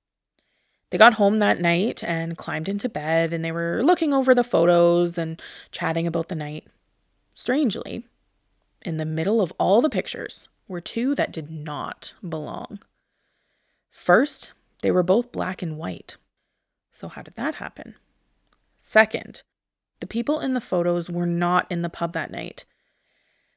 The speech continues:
The first photo was of two children standing in the bar area. The next image was an old man with a dog standing in the bar area. So these are two images of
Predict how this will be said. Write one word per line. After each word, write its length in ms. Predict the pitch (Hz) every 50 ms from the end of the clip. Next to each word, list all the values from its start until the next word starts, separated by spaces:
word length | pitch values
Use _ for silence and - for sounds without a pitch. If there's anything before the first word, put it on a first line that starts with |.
| _ _ _ _ -
The 100 | 190 190
first 400 | - - - 208 277 285 - -
photo 300 | - 226 226 226 226 220
was 160 | 214 190 175
of 160 | 180 160 -
two 180 | - - - 202
children 720 | 180 - - - 202 214 226 185 160 104 73 - 170 - _ _ _
standing 500 | _ - - - - 180 180 180 202 208
in 100 | 208 208
the 60 | 208 190
bar 300 | - 170 156 156 160 - -
area. 460 | 165 160 160 151 143 - 53 - - _ _ _ _ _ _ _ _ _ _ _ _ _ _ _ _ _ _ -
The 100 | 190 180
next 560 | 180 180 175 185 226 - - - - - - _ _ -
image 360 | 220 233 240 254 226 240 -
was 200 | 208 196 190 185
an 100 | 185 185 - -
old 260 | 220 185 196 208 190
man 360 | 185 175 170 170 170 170 170
with 140 | 165 165 -
a 80 | 175
dog 600 | 165 165 - 185 214 233 180 - - - 175 - _ _ _ _ _ _ _ _ _
standing 520 | _ - - - 156 147 143 147 151 160
in 80 | 165 165
the 80 | 180
bar 220 | 175 202 220 247 208
area. 420 | 160 143 131 - - 52 50 - - _ _ _ _ _ _ _ _ _ _ _ _ _ _ _ _ _ _ _ _ _ _
So 180 | - - 220 208
these 220 | 208 247 294 294
are 100 | 359 339
two 640 | - - - - 247 254 269 269 269 269 254 247 - - - _ _ _ _ -
images 580 | 208 208 202 190 165 175 170 165 160 165 -
of 360 | - - 170 170 160 - -